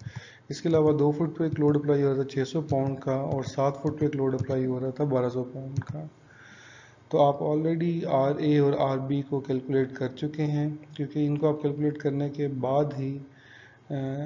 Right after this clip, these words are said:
X at six point के ऊपर movement calculate कर सकते हैं। अच्छा, अब ये जो movement है, ये loading की वजह से है, इसके reaction में जो movement कैलकु-, produce होगा,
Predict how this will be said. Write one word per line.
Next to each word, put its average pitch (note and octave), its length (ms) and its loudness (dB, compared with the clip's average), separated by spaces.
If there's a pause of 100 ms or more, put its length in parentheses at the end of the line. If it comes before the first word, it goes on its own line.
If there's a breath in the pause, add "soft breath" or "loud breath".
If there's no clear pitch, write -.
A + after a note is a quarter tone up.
(960)
X D3 220 -2
at C#3 100 2
six - 380 -8
point C3 220 -2
के C3+ 60 -4
ऊपर C#3 100 -4
movement C3 360 -2
calculate A#2+ 360 -4
कर B2+ 100 -12
सकते - 400 -14
हैं। D3 140 -10 (500 loud breath)
अच्छा, D3+ 160 -4
अब C#3+ 240 0
ये F3+ 140 0
जो G#3 180 0
movement D3 500 0
है, C#3 320 -4 (480 loud breath)
ये D#3 180 0
loading D3 440 2
की C#3+ 120 -2
वजह B2 320 -4
से D3+ 200 -14
है, D3+ 180 -10 (640)
इसके G3+ 640 -2 (520 soft breath)
reaction D3 500 2
में G3 160 2
जो F#3 80 2
movement D#3+ 380 4
कैलकु-, D3 800 0
produce C3+ 480 0
होगा, C3+ 440 -2